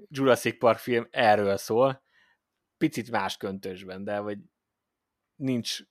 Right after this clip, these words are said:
kerékfelfedezés, és nagyjából a Predator is. A tizennyolcas Shane Black féle Predator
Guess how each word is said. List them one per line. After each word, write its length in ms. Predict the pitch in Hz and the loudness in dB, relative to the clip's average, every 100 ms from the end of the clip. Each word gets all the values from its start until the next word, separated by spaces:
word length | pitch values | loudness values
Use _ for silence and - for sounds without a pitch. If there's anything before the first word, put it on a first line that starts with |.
| _ _ _ - | _ _ _ -2
kerékfelfedezés, 1160 | 117 104 95 - 104 95 104 104 120 156 143 | 0 0 -4 -2 -2 -2 -2 -2 -2 -4 -2
és 180 | 135 - | -4 -2
nagyjából 380 | 135 135 123 110 | 0 4 4 4
a 60 | |
Predator 500 | 104 113 101 95 95 | 2 0 0 -6 -10
is. 340 | - - - _ _ | -12 -18 -20 _ _
A 560 | - 107 104 104 101 110 - | -4 2 4 6 4 0 -10
tizennyolcas 920 | - 135 135 117 113 - 110 - - - _ _ | -6 0 2 2 0 0 -4 -4 -8 -16 _ _
Shane 260 | - 120 | -4 -2
Black 180 | 110 107 | -2 -4
féle 360 | - 110 104 101 | -4 -6 -2 -4
Predator 640 | - 113 104 95 107 | -2 0 0 -2 -4